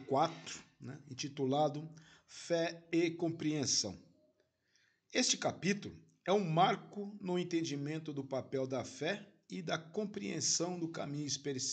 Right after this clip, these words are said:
espiritual. O Sutra do Lótus é um texto fundamental no budismo Mahayana, né, compilado por Kumaradiva no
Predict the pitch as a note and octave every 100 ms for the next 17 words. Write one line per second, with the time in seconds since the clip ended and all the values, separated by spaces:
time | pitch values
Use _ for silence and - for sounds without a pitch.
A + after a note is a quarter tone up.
0 | - - - - C3+ - A#2 F#2 E2 _
1 | _ _ _ _ _ _ _ _ _ _
2 | _ E3 E3+ E3 D#3+ E3 E3 - G3 E3+
3 | D3 C#3 D3+ F3 E3+ - - - - _
4 | E3+ E3 E3 E3+ D#3+ - B2+ - G3+ G3
5 | F3+ E3+ C#3 - - D#3+ D#3 D3+ C3+ C3
6 | A#2+ D3 C3 C3 C3 G#2+ A2 A2+ C#3 F#3+
7 | - - _ A#2+ B2+ - _ _ C#3 C3+
8 | C#3 C3+ C#3+ C3 B2 C3+ C3 A#2+ - D#3+
9 | C#3+ C#3 B2 G#2+ G2 D3 E3+ C#3+